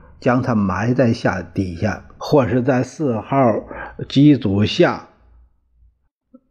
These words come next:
挖掘一个大的足以让反应堆掉进去的深坑，这样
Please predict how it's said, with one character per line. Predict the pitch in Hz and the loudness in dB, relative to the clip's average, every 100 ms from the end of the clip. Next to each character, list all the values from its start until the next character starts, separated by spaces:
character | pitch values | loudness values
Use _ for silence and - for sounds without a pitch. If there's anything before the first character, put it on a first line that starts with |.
| _ _ _ _ _ _ | _ _ _ _ _ _
挖 | 151 135 139 139 | 2 4 4 2
掘 | 117 113 117 | 2 2 4
一 | 113 135 | 4 4
个 | 147 117 | 4 2
大 | - 160 131 110 | 0 -4 -2 -4
的 | 98 101 | -2 -4
足 | 98 - 123 165 | -4 -4 2 4
以 | 107 | 4
让 | 107 127 113 | 2 2 0
反 | - 101 104 | -2 -6 -4
应 | 107 | 0
堆 | 131 151 180 - | 4 4 2 -2
掉 | 202 151 104 | 2 2 0
进 | 117 113 | -2 0
去 | 107 135 104 | 0 0 0
的 | 92 | -2
深 | - 147 | 0 0
坑， | 139 135 151 - _ _ | 0 -2 -6 -12 _ _
这 | - 113 | 0 0
样 | 110 110 - | 0 -2 -6